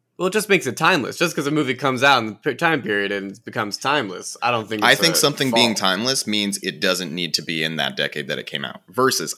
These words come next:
Speaker 2: I feel like You've Got Mail, while I agree there is a lot of technology now that you could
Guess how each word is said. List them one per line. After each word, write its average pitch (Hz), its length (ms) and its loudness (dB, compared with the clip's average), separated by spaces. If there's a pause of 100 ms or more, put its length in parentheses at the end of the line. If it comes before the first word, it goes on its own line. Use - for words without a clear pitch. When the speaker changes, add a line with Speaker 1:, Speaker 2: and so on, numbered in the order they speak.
Speaker 2:
I 113 200 8
feel 117 320 0
like 92 260 0
You've 101 160 -6
Got 131 240 0
Mail, 80 340 0 (180)
while 95 160 2
I 92 80 2
agree 110 580 -4
there 90 120 0
is 82 120 -4
a 85 40 -6
lot 82 200 0
of 101 60 -10
technology 85 460 -6
now 73 500 -6 (200)
that 65 300 -4 (240)
you 78 200 -16
could 71 360 -6